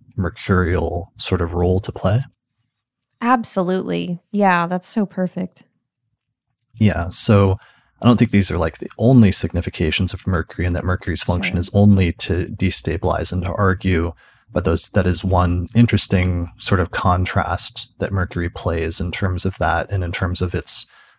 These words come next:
Speaker 1: function opposite to some of Jupiter's functions.
Speaker 2: Yeah, for sure.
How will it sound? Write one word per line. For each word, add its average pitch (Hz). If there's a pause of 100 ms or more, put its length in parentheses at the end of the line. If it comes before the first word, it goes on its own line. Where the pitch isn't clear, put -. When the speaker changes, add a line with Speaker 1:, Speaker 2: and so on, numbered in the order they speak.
(200)
Speaker 1:
function 90
opposite -
to 98
some 104
of 90
Jupiter's -
functions. 107 (840)
Speaker 2:
Yeah, 165
for 175
sure. 165